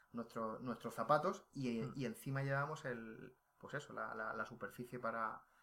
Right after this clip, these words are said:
Speaker 1: para patinar. Y, y, y yo creo que a lo mejor en calcetines igual tenemos un contacto más directo con la superficie y a lo mejor es más fácil y cuesta menos, no hay que esforzarse tanto, pero esto es algo ya que no, no, no hubo forma de, de probarlo, puesto que todo el mundo tenía que,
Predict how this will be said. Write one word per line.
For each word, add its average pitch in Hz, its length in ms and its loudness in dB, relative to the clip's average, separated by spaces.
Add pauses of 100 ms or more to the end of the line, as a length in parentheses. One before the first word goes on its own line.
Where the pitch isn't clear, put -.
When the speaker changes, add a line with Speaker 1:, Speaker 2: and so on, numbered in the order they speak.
(160)
Speaker 1:
para 117 180 6
patinar. 117 400 0
Y, 120 100 -4
y, 110 580 -6
y 120 120 -4
yo 131 120 0
creo 156 120 2
que 147 60 2
a 143 40 6
lo 139 60 4
mejor 135 240 2
en 131 60 0
calcetines 143 540 -2
igual 143 240 6
tenemos 139 320 0
un 139 100 0
contacto 131 380 0
más 127 160 0
directo 131 320 0
con 120 100 -2
la 113 60 -4
superficie 135 600 -8 (400)
y 117 80 -2
a 117 40 6
lo 117 80 4
mejor 143 240 6
es 147 40 4
más 135 160 2
fácil 139 280 0
y 127 100 -2
cuesta 139 340 -2
menos, 127 240 -2
no 123 120 -2
hay 135 60 0
que 139 80 -2
esforzarse 110 440 -6
tanto, 143 320 -2
pero 110 240 -6 (360)
esto - 200 -8
es 127 80 -4
algo 120 220 -2
ya 135 140 0
que 120 100 -4
no, 113 320 -2
no, 110 320 -6
no 117 280 -4
hubo 110 120 -6
forma 107 340 -6
de, 107 160 -10
de 104 100 -6
probarlo, 135 380 -4
puesto - 260 -8
que 101 100 -8
todo 123 160 2
el 120 60 2
mundo 127 240 -2
tenía 113 220 -4
que, 107 260 -10